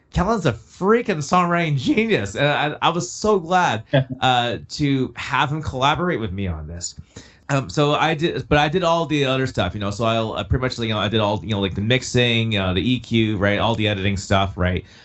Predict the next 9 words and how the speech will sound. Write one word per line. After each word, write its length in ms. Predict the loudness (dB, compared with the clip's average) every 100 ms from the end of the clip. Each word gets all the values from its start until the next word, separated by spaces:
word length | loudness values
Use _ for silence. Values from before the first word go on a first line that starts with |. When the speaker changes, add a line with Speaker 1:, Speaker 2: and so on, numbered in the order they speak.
| -6
Speaker 1:
compiling 360 | 0 0 0
everything 220 | -2 -2 0
else 160 | -2
together, 560 | -2 0 2 2 0 -2 -10 -20 0
uh, 180 | 2 2
just 220 | -2 -2
launched 400 | 0 0 0 0
it, 280 | 0 0 -4
and 960 | 0 2 2 0 -2 -4 -4 -4 -6